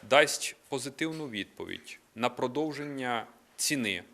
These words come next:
яка була встановлена, починаючи з початку поточного року,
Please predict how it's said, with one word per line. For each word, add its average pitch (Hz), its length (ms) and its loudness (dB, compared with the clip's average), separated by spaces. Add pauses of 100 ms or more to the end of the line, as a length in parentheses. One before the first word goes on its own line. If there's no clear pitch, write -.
яка 107 240 0
була 120 220 -2
встановлена, 120 580 -4
починаючи 113 720 -6
з - 40 -12
початку 113 500 -6
поточного 101 640 -6
року, 98 340 -6